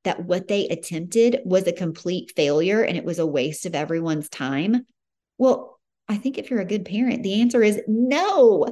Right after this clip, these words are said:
You find the silver lining. You let them know that these things that they're trying, that's admirable. This is hard. This is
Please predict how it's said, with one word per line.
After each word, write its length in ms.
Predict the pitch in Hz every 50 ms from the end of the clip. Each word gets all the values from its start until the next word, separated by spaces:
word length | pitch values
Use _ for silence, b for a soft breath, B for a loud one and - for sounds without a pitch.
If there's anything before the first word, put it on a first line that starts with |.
| B B B B B B B B
You 120 | - 277 269
find 400 | - - 269 247 277 320 359 392
the 60 | 440
silver 400 | 403 - 285 262 240 220 208 185
lining. 540 | 151 143 147 156 170 160 - - - 233 b b b b b
You 220 | - 214 240 233
let 300 | 214 233 226 240 262 254
them 200 | - 302 285 233
know 260 | 202 202 202 208 208 202
that 180 | 190 185 185
these 240 | - 190 190 180 -
things 360 | - 233 247 277 294 254 -
that 120 | - 208 208
they're 140 | 196 185 -
trying, 840 | - - - - 175 175 185 208 226 226 180 147 147 147 165 202 B B B B B -
that's 200 | 320 381 392 381
admirable. 920 | - - 339 359 403 381 359 349 330 294 254 214 202 170 151 147 - B B B _
This 200 | 359 415 415 539
is 120 | 466 381
hard. 600 | 370 311 285 269 285 349 359 359 311 247 240 233
This 160 | 254 349 349
is 100 | 311 247